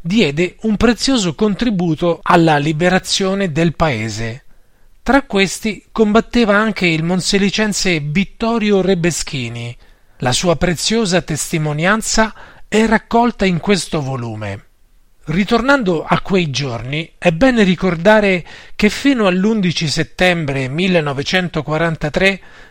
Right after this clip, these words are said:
nessun ordine venne diramato ai vari reparti in armi italiani dislocati nei vari stati europei.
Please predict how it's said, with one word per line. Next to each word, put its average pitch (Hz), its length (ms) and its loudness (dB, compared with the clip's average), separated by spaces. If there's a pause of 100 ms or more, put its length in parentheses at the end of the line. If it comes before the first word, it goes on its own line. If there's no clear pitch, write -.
nessun 240 460 0
ordine 220 440 2
venne 208 340 2
diramato 202 720 2
ai 196 220 4
vari 226 300 4
reparti 180 600 2
in 165 100 -2
armi 170 320 -2
italiani 170 680 0
dislocati 160 1000 0
nei 170 280 -2
vari 151 340 0
stati 143 460 -4
europei. 117 640 -6